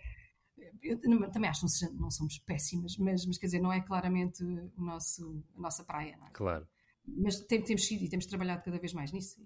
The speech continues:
Speaker 2: Como é que
Speaker 1: Temos
Speaker 2: vocês
Speaker 1: melhorado.
Speaker 2: têm resolvido estes desafios? E, e se calhar até voltando a, a, ao tema que estavas a falar, na reunião com o banco, porque acho que pode ser interessante para quem está em, numa
Speaker 1: Uhum.
Speaker 2: posição de querer começar um projeto educativo ou, ou de estar a pensar em juntar-se à educação num
Speaker 1: Sim.
Speaker 2: projeto qualquer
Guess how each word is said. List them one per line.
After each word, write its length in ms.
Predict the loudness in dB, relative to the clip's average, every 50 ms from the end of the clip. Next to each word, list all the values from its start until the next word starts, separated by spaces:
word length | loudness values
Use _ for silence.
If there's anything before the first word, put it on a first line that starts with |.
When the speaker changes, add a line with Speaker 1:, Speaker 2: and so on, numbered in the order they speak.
| -10 -2
Speaker 2:
Como 160 | 2 2 4
é 20 |
que 60 | 4
Speaker 1:
Temos 0 |
Speaker 2:
vocês 320 | 4 4 4 4 4 2 4
Speaker 1:
melhorado. 40 | 4
Speaker 2:
têm 360 | 4 6 6 6 4 4 4
resolvido 540 | 2 2 2 4 4 4 4 4 4 4 4
estes 180 | 2 0 -2
desafios? 280 | -4 -2 0 0 0 0
E, 140 | 0 0 -2
e 60 | -2
se 80 | 0
calhar 200 | 2 2 4 4
até 160 | 2 2 2 2
voltando 340 | 2 2 2 2 2 4
a, 80 | 2 2
a, 200 | 2 2 0 0
ao 160 | 0 0 0
tema 220 | 0 0 0 0 -2
que 60 | -2
estavas 200 | -4 -4 -4 -4
a 40 | -6
falar, 220 | -4 -2 -2 0
na 120 | 0 0
reunião 260 | 0 0 0 0 0 -2
com 140 | -2 -2
o 20 | 2
banco, 240 | 4 4 4 2 -2
porque 220 | -8 -4 -2 -2
acho 100 | -2 -2
que 20 | -2
pode 120 | -4 -4
ser 100 | -4 -4
interessante 340 | -4 -6 -6 -4 -6 -4 -4
para 120 | -6 -6
quem 80 | -4 -4
está 240 | -4 -2 -2 -2 -2
em, 140 | -2 -4 -6
numa 300 | -6 -6 -4 -2 0 0
Speaker 1:
Uhum. 40 | 0
Speaker 2:
posição 320 | -2 -4 -4 -4 -4 -4
de 60 | -4
querer 160 | -4 -6 -6 -4
começar 220 | -6 -6 -6 -6
um 40 | -6
projeto 240 | -6 -6 -8 -8 -8
educativo 480 | -12 -16 -16 -10 -4 -2 -2 0 2 2
ou, 180 | 0 0 0 -2
ou 60 | -4
de 80 | -2
estar 160 | 0 2 2 2
a 40 |
pensar 360 | 2 0 -2 -2 -2 -2 -2 -2
em 80 | -2
juntar-se 360 | -6 -6 -4 -4 -6 -4 -6
à 40 | -8
educação 340 | -10 -8 -10 -12 -10 -8 -8
num 240 | -8 -8 -8 -8 -8
Speaker 1:
Sim. 40 | -8
Speaker 2:
projeto 260 | -8 -8 -10 -8 -8
qualquer 340 | -8 -8 -6 -6 -6 -8